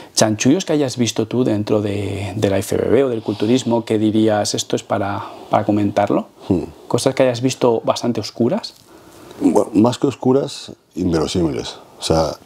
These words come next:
Speaker 2: antes sí que, por ejemplo, estaba mucho más pautado el tema de la rotación de jueces, eh,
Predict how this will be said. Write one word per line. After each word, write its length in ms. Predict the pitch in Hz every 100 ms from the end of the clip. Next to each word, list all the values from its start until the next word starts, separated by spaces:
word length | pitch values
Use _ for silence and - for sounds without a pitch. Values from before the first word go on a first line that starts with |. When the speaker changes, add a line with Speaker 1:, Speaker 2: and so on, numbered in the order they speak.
| -
Speaker 2:
antes 240 | 104 101
sí 80 | -
que, 100 | 110
por 80 | 101
ejemplo, 240 | 101 104
estaba 240 | 87 - 95
mucho 240 | 95 98
más 140 | 90
pautado 420 | - 87 76 90 71
el 60 |
tema 260 | - 82 82
de 280 | 82 78 71 - - - _
la 120 | 78 78
rotación 400 | 82 82 85 82
de 60 |
jueces, 680 | - 110 107 101 101 - - -
eh, 500 | 78 73 73 73 71